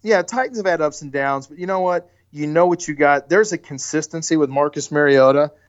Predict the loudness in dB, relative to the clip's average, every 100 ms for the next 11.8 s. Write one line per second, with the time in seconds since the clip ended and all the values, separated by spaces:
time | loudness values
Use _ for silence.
0 | _ -4 -2 0 0 0 -2 -6 -14 _
1 | -4 -4 -2 -2 -2 -4 -6 -6 -6 -2
2 | -2 0 2 4 4 2 0 -6 -8 -8
3 | -4 -4 -4 -6 2 4 6 4 0 -8
4 | -4 2 4 4 0 -6 -6 -12 _ _
5 | -2 4 2 2 -8 -6 -6 -4 -4 0
6 | 2 2 0 -4 -4 -4 -8 -12 _ -8
7 | 0 2 4 4 4 4 4 0 -6 _
8 | _ -8 -4 -2 0 2 2 0 -6 _
9 | _ -6 -6 -6 -6 -6 -6 -8 -6 -2
10 | 0 0 2 2 0 _ _ _ _ _
11 | 2 2 2 0 0 -2 -4